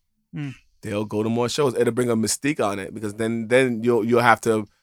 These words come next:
Speaker 2: eh, 'cause somebody, somebody, put it like this, some stations will, will, will adapt to the need, 'cause that'll, that'll create a demand.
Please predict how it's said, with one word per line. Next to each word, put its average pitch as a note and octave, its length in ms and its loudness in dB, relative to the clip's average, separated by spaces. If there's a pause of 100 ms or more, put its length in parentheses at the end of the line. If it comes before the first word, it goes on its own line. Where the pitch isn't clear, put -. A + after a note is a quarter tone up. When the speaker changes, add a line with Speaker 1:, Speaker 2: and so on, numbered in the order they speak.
(380)
Speaker 2:
eh, B2+ 120 0
'cause A#2 200 -2
somebody, - 500 10
somebody, F#3+ 380 10 (240)
put G3 80 0
it - 20 6
like E3 160 8
this, B2 140 4
some G#3+ 220 8
stations F3+ 540 6
will, C#3 260 10
will, B2 200 2
will A#2+ 220 4
adapt B2 440 6 (400)
to C#3 120 6
the A#2 100 2
need, A2+ 400 2 (260)
'cause A2 120 -2
that'll, C3+ 320 8
that'll C#3 280 4
create C3 280 4
a A2 60 2
demand. G#2 440 -4